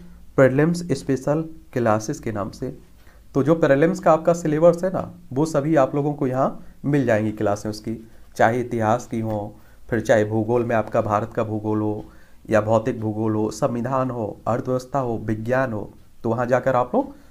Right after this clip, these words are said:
देख सकते हैं। आज हमें बात करनी है बलन के बारे में, फोल्ड के बारे में। आप लोग देखिए, कागज़ की शीट लीजिए, उस पर आप लोग बल लगाइए दोनों तरफ से,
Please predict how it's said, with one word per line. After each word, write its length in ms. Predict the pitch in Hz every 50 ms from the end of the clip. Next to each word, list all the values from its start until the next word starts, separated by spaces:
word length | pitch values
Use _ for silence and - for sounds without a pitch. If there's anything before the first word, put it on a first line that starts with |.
| - _ -
देख 260 | 110 131 143 - -
सकते 300 | - - 104 - - -
हैं। 200 | 95 110 - - - - - - - - - - - - - - - _ - -
आज 220 | 156 170 196 208
हमें 200 | 214 214 220 214
बात 240 | 185 180 180 185 180 190
करनी 220 | 180 185 185 190
है 140 | 196 180 -
बलन 280 | 117 117 117 113 117
के 160 | 117 - - 101
बारे 220 | 98 98 - -
में, 160 | - - 165 - - - - - -
फोल्ड 320 | - 151 165 175 170 170
के 120 | - 120 104
बारे 220 | 104 101 101 107
में। 180 | 110 117 165 165 - - - - - - - - - - - -
आप 200 | 127 135 - 190
लोग 160 | 208 208 196
देखिए, 280 | 196 208 202 233 220 214
कागज़ 400 | - - 160 151 165 175 170 175
की 100 | 190 180
शीट 300 | - - 175 175 175 175
लीजिए, 400 | 175 175 170 170 156 - - - - - - -
उस 180 | 135 135 -
पर 120 | - 175 170
आप 180 | 160 160 165
लोग 180 | 175 170 131 117
बल 120 | 131 143
लगाइए 360 | 151 160 156 156 160 170 170 156
दोनों 260 | 151 143 143 143 139
तरफ 240 | 143 139 - - -
से, 280 | - 120 117 - -